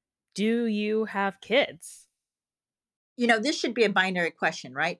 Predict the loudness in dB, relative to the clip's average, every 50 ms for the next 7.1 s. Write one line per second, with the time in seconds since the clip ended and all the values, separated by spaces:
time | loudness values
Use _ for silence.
0 | _ _ -2 0 0 0 0 -2 -6 -6 -6 -6 -4 -4 -4 -6 -6 -6 -6 -6
1 | -6 -6 -6 -8 -8 -8 -10 -14 -14 -14 -16 -20 -20 -20 _ _ _ _ _ _
2 | _ _ _ _ -2 2 4 4 6 6 4 4 2 -2 -6 -6 -6 -6 -6 -8
3 | -10 -12 -14 -10 0 4 4 6 6 6 4 2 0 -2 -4 _ _ -4 -2 -2
4 | 0 0 0 0 -2 -4 -8 -10 -10 -8 -6 -4 -4 -4 -4 -6 -6 -8 -8 -10
5 | -12 -8 -6 -6 -6 -6 -6 -6 -6 -6 -8 -8 -6 -8 -6 -6 -8 -8 -8 -8
6 | -8 -8 -8 -10 -10 -10 -10 -10 -10 -4 0 0 0 0 0 -2 -4 -4 -2 -4
7 | -6 -8